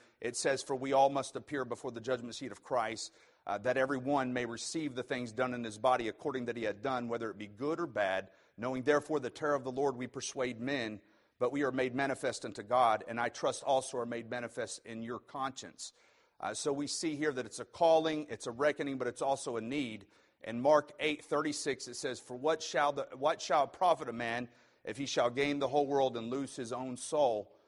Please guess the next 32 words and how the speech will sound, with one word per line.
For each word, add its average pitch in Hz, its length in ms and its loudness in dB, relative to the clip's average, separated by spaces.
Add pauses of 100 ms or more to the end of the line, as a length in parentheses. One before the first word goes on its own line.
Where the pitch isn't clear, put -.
(160)
Eternal 143 460 -2
souls 156 420 0
are 156 80 -2
at 147 80 -4
stake, 147 380 -4
and 120 100 -6
this 120 140 -8
is 120 120 -10
a 113 60 -6
very 135 260 -2
important 123 420 -8
subject 120 340 -6
because 113 260 -8
eternal 120 360 -10
souls 123 320 -8
are 107 80 -10
at - 80 -12
stake. 101 440 -8 (440)
And 120 140 -6
it 117 80 -6
says 135 280 2
in 127 120 -4
Psalm 147 520 2
one 143 280 -2
forty-two 139 500 -4
four, 151 320 2
"I 123 80 4
looked 135 240 -2
on 131 80 -4
my 117 120 -2
right 127 260 0
hand 139 340 -4